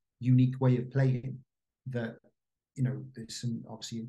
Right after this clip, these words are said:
a, a tremendously amazing coaching that goes on and, and educating players to, to fit within new systems when a new manager goes in. But similarly, if they've not got the skill set to, to do what the manager needs them to do, the manager and the re-, recruitment staff have got to go out and find someone that can,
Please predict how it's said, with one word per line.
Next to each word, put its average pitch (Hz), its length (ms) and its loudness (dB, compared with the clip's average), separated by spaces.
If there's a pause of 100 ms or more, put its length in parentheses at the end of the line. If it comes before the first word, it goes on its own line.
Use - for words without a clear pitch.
(120)
a, 113 300 -10
a - 60 -20
tremendously 123 520 0
amazing 113 480 -4
coaching 110 340 -6
that 104 60 -10
goes 110 240 -8
on 110 240 -4 (200)
and, 98 260 -10
and - 220 -20
educating - 500 -6
players 107 280 -8
to, 101 160 -12
to - 160 -14
fit - 220 -2
within 110 220 -2
new 110 160 -4
systems - 420 -10
when 107 120 -12
a 110 40 -4
new 110 200 0
manager 113 300 0
goes 110 260 -10
in. 131 240 4 (360)
But 135 160 -4
similarly, 113 480 0
if 110 140 -6
they've 127 160 0
not 147 200 -2
got 127 140 -2
the - 80 -6
skill 123 260 0
set - 280 -6
to, 113 200 -12 (140)
to 127 100 -8
do 127 160 0
what - 120 -2
the 117 60 -4
manager 117 340 -2
needs 117 180 -4
them 107 120 -8
to - 120 -14
do, 117 140 -4
the 110 80 -6
manager 113 360 0
and 104 120 -6
the 104 40 -6
re-, 104 220 -8
recruitment 123 380 0
staff 104 200 -8
have - 140 -20
got 117 140 -4
to 113 80 -6
go 117 100 -4
out 113 220 -2
and 113 100 -4
find 120 320 0
someone 113 320 2
that 113 180 -2
can, 110 280 -2